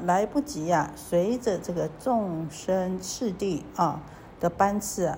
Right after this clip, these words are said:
去应供，而且回来的时候也没有上座和阿舍离陪伴啊。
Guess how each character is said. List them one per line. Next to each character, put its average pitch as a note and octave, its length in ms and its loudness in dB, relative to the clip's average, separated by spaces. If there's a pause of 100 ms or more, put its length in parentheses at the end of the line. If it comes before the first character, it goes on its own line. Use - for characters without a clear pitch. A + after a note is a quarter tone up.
去 - 260 -6
应 E3 380 0
供， E3 200 4 (240)
而 G#3 80 6
且 F3 300 0 (220)
回 G3 160 4
来 A3+ 100 4
的 G3 140 2
时 F#3+ 200 -6
候 F#3 280 2
也 E3 120 0
没 F3 200 0
有 D3+ 160 0
上 F3+ 520 -4
座 F3+ 260 0 (420)
和 F3+ 280 2
阿 F3+ 160 2
舍 F3 300 2
离 D#3+ 340 -2
陪 D3 220 -2
伴 D#3 340 -2
啊。 D3 120 -6